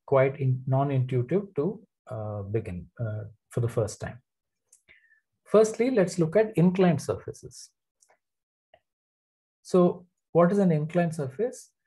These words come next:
So we saw a vertical surface.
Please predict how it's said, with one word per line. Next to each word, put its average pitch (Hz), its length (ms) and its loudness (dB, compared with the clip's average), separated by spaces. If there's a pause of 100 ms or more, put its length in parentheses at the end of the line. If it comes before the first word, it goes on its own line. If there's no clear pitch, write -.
(160)
So 160 420 2
we 160 160 2
saw 185 280 4
a 180 40 4
vertical 139 500 2
surface. - 600 -6